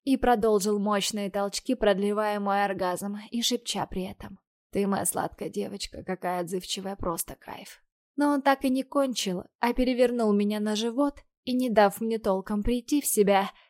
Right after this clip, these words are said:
заставил выгнуть попу и начал языком и слюнями смачивать и готовить уже вторую дырочку, а затем и пальцами.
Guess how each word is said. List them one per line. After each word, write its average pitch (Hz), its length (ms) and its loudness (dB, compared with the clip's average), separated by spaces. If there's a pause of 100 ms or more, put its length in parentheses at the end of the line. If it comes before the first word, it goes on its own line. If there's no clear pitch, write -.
(140)
заставил 240 640 4
выгнуть 220 440 2
попу 226 500 2 (200)
и 262 120 2
начал 226 340 4
языком 220 560 0
и 208 40 4
слюнями 233 520 2
смачивать 233 720 0
и 254 120 -2
готовить 233 560 0
уже 226 220 0
вторую 226 520 4
дырочку, 190 680 -4 (220)
а 269 180 4
затем 262 380 2
и 202 80 6
пальцами. 196 760 -2